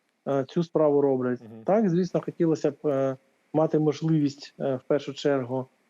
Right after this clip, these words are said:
Speaker 1: щодо рівня безпеки, щоб провести повноцінну операцію з розмінування, до якої ми давно готуємося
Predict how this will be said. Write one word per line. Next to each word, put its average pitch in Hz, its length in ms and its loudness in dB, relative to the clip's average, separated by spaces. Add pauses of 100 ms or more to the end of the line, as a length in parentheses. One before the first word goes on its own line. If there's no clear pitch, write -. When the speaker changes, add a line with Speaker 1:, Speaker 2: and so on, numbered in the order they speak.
(220)
Speaker 1:
щодо 139 360 0
рівня 147 300 2
безпеки, 139 680 0
щоб 135 200 -4
провести 147 600 0
повноцінну 143 600 -2
операцію 135 520 0
з 127 40 -8
розмінування, 160 680 2
до 165 120 0
якої 151 400 2
ми 135 200 -4 (500)
давно 165 400 2
готуємося 170 960 0